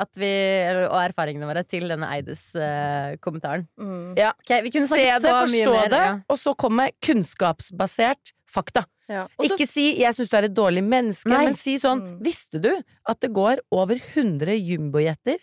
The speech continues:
Speaker 3: fra Kina hver dag med ræl?"
Speaker 1: Mm.
Speaker 2: Mm.
Speaker 3: Det er så mye flytrafikk, det. Bare fakta, fakta,
Speaker 1: Ja,
Speaker 3: fakta,
Speaker 1: og da
Speaker 3: fakta.
Speaker 1: kommer veldig ofte det som skjer da, er at folk også kommer med fakta.
Speaker 3: Ja.
Speaker 1: Og da blir det en fin
Speaker 3: Wow.
Speaker 1: samtale,
Speaker 3: Mm.
Speaker 1: fordi,
Speaker 3: Ja.
Speaker 1: eh, det blir sånn der, "Ja, ja,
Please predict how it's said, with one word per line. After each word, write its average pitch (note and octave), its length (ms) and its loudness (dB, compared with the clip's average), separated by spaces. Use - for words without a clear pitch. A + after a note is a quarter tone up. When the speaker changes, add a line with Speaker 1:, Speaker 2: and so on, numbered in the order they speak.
Speaker 3:
fra G#3 180 -4
Kina F3+ 380 -4
hver E3+ 340 -2
dag G3+ 320 0
med F#3 220 0
ræl?" F3 280 -2
Speaker 1:
Mm. F3 220 -4
Speaker 2:
Mm. G3 400 -12
Speaker 3:
Det C#4 100 2
er C4+ 40 2
så B3+ 80 -2
mye C4+ 160 2
flytrafikk, G#3 520 -2
det. B2 120 -4
Bare D4 160 2
fakta, - 460 -4
fakta, - 320 -2
Speaker 1:
Ja, A3 80 0
Speaker 3:
fakta, D4+ 200 -2
Speaker 1:
og B3+ 40 2
da E4 80 2
Speaker 3:
fakta. - 100 -4
Speaker 1:
kommer D#4+ 140 2
veldig D4 220 2
ofte A3 160 -12
det A#3+ 160 -2
som A#3+ 80 -2
skjer G3+ 180 -2
da, B3+ 160 2
er A3+ 60 0
at - 180 -6
folk A3+ 260 -6
også - 220 -10
kommer F3 220 -4
med F#3+ 120 -4
fakta. - 300 -10
Speaker 3:
Ja. D4+ 120 2
Speaker 1:
Og A#3+ 60 2
da B3+ 60 4
blir G#3 180 0
det A#3 100 2
en - 0 -
fin A3+ 160 2
Speaker 3:
Wow. G4 60 2
Speaker 1:
samtale, A3 420 2
Speaker 3:
Mm. A#3+ 60 -4
Speaker 1:
fordi, A3 180 0
Speaker 3:
Ja. - 400 -8
Speaker 1:
eh, G#3 260 2
det G3+ 60 -6
blir G#3 100 -2
sånn G#3 120 -2
der, G3+ 100 0
"Ja, G#3+ 180 2
ja, F4+ 180 2